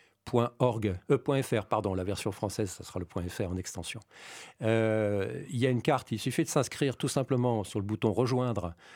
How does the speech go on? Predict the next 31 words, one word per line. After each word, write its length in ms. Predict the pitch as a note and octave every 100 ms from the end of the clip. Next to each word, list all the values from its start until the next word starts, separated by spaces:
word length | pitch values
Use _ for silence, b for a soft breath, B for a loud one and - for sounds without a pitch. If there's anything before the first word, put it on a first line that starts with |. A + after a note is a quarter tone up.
| B -
et 180 | G#2+ G2+
de 100 | G#2+
mettre 300 | A2+ A2 G#2+
votre 240 | G#2 G2+
nom, 160 | A2+ A#2
prénom 460 | - A2 A#2 A#2+
et 40 | G2
les 120 | G2
coordonnées 420 | - G2 G2 G2+
de 80 | G#2
contact. 380 | G2+ G2 D#3+ -
Ça 100 | A#2
me 60 |
permet 380 | G#2+ B2 B2+ A#2+
d'avoir 360 | B2 A#2+ A#2 A2+
une 140 | G#2+
liste 240 | D#3 G3 -
parce 200 | - -
qu'on 240 | B2 A2
est 80 | G#2
quand 100 | A2+
même 120 | A2+
dans 100 | G#2+
des 240 | G#2 G2+ F#2+ B B -
opérations 540 | A2 A#2 A2+ A2+ B2 A2+
qui, 180 | G2+
dans 120 | G2+ A2
le 60 |
contexte 400 | A2+ A2 A2+ -
actuel, 300 | G#2 - A2+
nécessitent 560 | G2+ A#2 A#2 - C3